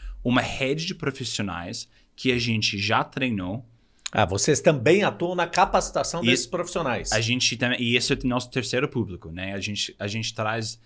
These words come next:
Speaker 1: capacitação profissional.
Speaker 2: Então vamos lá, família,
Speaker 1: Plano.
Speaker 2: plano e agora os
Speaker 1: Profissional.
Speaker 2: profissionais.
Speaker 1: Exato. Então,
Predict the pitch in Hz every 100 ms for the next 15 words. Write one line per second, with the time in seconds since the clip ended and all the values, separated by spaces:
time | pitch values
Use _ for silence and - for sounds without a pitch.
0 | - _ _ _ - 147 - 143 135 143
1 | 131 - 117 113 135 165 160 135 - 117
2 | 101 90 87 123 156 127 123 147 127 -
3 | - 135 131 131 135 175 262 - _ _
4 | _ _ - - - - _ _ - 117
5 | 113 143 180 143 139 160 220 247 - 147
6 | 151 120 131 151 113 131 156 143 107 160
7 | 135 104 101 110 113 90 - 101 98 117
8 | 107